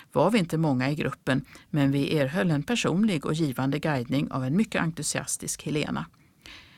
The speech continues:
En del av gruppen avslutade kvällen på restaurang Martini med god mat och trevligt umgänge.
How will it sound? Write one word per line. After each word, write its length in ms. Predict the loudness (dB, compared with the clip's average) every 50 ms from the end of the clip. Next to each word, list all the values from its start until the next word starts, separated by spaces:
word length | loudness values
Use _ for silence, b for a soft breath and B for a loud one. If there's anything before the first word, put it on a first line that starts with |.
| B B
En 80 | 0 2
del 180 | 4 4 6
av 80 | 6 6
gruppen 420 | 6 4 2 2 2 0 0 2
avslutade 640 | 2 0 0 -2 -2 -2 -2 -2 0 0 0 0 0
kvällen 420 | -2 -2 -2 -2 0 0 0 0 0
på 180 | -2 -2 -2
restaurang 640 | -2 -4 -6 -4 -4 -2 -2 -2 0 0 0 0 0
Martini 560 | -2 -2 -4 -4 -2 0 0 2 2 0 -2 B B B B B
med 140 | 0 0 2
god 280 | 2 2 0 0 -2 -2
mat 340 | -2 -2 -2 -2 -6 -8 -12
och 100 | -12 -8
trevligt 500 | -6 -4 -4 -4 -6 -8 -12 -14 -8 -6
umgänge. 540 | -4 -2 -2 -2 -4 -4 -4 -6 -6 -8